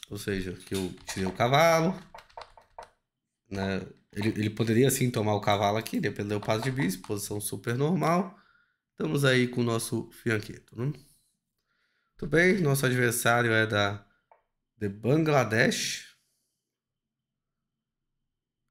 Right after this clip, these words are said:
E, bom, já o cavalo C três. Tem uma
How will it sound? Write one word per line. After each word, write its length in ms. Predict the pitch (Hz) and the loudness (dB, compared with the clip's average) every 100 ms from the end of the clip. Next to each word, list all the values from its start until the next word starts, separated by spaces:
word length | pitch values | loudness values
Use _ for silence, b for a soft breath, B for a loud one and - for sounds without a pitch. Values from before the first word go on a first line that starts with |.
| _ _ _ _ | _ _ _ _
E, 760 | 110 113 113 110 104 101 98 95 95 _ _ _ _ _ _ _ _ _ _ _ _ _ _ _ _ _ - | -4 0 2 2 2 2 0 -4 -8 _ _ _ _ _ _ _ _ _ _ _ _ _ _ _ _ _ -20
bom, 100 | - _ _ _ | -20 _ _ _
já 120 | - 67 | -12 -10
o 120 | - | -6
cavalo 320 | 98 95 95 | -2 0 -2
C 240 | 92 127 | -2 -4
três. 640 | 123 127 147 185 185 - - _ _ _ _ _ _ _ _ _ _ _ _ _ _ _ _ _ _ _ | -2 0 2 2 -4 -12 -18 _ _ _ _ _ _ _ _ _ _ _ _ _ _ _ _ _ _ _
Tem 120 | 139 | -6
uma 280 | 131 113 - | -4 -4 -6